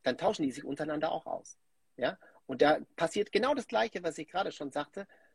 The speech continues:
Dann heißt, äh, ruft der Alex, ruft dann die Bernadette an und sagt, „Du, wir suchen gerade jemanden im Trade Marketing, hast du nicht jemand?“ Ja? Und die arbeiten für komplett unterschiedliche Marken. Und,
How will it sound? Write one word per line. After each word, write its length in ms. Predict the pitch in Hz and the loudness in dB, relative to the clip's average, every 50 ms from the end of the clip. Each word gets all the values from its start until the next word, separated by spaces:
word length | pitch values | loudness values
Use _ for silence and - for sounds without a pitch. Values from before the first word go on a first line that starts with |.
| _ | _
Dann 180 | - 147 151 151 | -2 0 0 2
heißt, 300 | 156 180 196 - - - | 2 0 0 0 -2 2
äh, 580 | 165 170 165 165 160 160 160 156 147 151 156 - _ _ _ _ _ _ - | 4 6 6 6 6 4 2 -2 -4 -8 -10 -14 _ _ _ _ _ _ -6
ruft 460 | 190 220 226 - - - - _ - | -6 -6 -6 -6 -10 -20 -18 _ -2
der 140 | 170 165 - - | 0 0 0 -2
Alex, 560 | - 143 180 220 262 277 - - - - - - _ _ _ _ _ _ _ _ _ _ _ _ _ _ | -4 -4 -2 -2 -2 -4 -6 -8 -16 -20 -20 -20 _ _ _ _ _ _ _ _ _ _ _ _ _ _
ruft 300 | - 190 202 190 - - | -8 -6 -6 -6 -4 0
dann 200 | 185 175 175 175 | 0 0 0 -2
die 140 | 165 175 175 | -4 -6 -2
Bernadette 580 | 160 180 175 170 165 156 143 170 180 - - - | 0 2 2 2 2 0 0 0 -2 -2 -4 -8
an 200 | 220 226 262 269 | -8 -8 -10 -10
und 200 | - 214 190 185 | -10 -10 -10 -6
sagt, 280 | 180 185 185 170 - _ - - - | -4 -4 -4 -4 -6 _ -20 -20 -12
„Du, 360 | 190 156 190 214 226 214 - - _ _ _ _ | -2 4 6 6 6 4 2 -10 _ _ _ _
wir 220 | - 151 170 156 - - | -4 -2 -2 -2 -2 -6
suchen 360 | 160 156 156 220 269 220 190 147 | -12 -8 -4 -4 -2 -2 0 4
gerade 220 | 131 127 120 127 | 4 4 4 4
jemanden 300 | 143 151 185 202 196 165 | 2 0 0 0 -4 -4
im 60 | 143 | -2
Trade 180 | - 156 143 - - | 0 0 0 0 0
Marketing, 480 | 147 190 - - - - 170 175 143 - | -4 -4 -4 -8 -10 -8 -8 -8 -8 -8
hast 200 | 190 - - - | -10 -8 -6 -6
du 40 | |
nicht 200 | 113 104 - - | -6 -6 -8 -8
jemand?“ 320 | - - - - - - - - _ _ _ _ _ _ _ _ _ | -10 -8 -8 -10 -10 -12 -16 -20 _ _ _ _ _ _ _ _ _
Ja? 220 | - 139 190 202 - _ _ _ _ _ _ _ - - - - | 8 8 8 8 6 _ _ _ _ _ _ _ -20 -20 -8 -6
Und 140 | 139 139 139 | 2 6 8
die 80 | 156 | 10
arbeiten 340 | 151 175 196 196 170 151 147 | 10 10 10 8 6 4 -2
für 100 | - 156 | -10 -8
komplett 280 | - - 165 202 220 - | -6 -4 -2 -2 -2 -2
unterschiedliche 520 | 220 214 208 - - 202 196 185 - 175 | -4 -6 -6 -6 -8 -8 -10 -10 -8 -6
Marken. 380 | 165 156 147 165 - - 117 - _ _ _ _ _ _ | -2 -2 -2 -2 -4 -8 -18 -20 _ _ _ _ _ _
Und, 240 | - 139 139 - | -6 -6 -6 -8